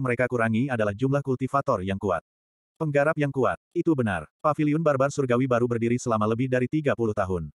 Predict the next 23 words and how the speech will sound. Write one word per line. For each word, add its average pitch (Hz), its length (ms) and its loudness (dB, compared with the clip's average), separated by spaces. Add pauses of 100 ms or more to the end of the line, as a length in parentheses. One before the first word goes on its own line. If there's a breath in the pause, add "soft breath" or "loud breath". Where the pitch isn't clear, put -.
(220)
Tidak 151 240 0
seperti 147 320 -2
klan 135 160 0
lain 120 240 2
yang 127 160 0
telah 110 200 0
ada 117 120 0
selama 131 320 0
ribuan 117 320 0
tahun. 90 340 -4 (300)
Wajar 151 340 2
saja 139 240 0
jika 127 240 0
mereka 123 240 0
tidak 120 220 -2
memiliki 123 320 0
pembudidaya 123 580 0
yang 95 160 -2
kuat." 92 300 -2 (580)
Saat 147 300 -2
mereka 135 260 2
berdua 120 300 2
berbicara, 120 500 0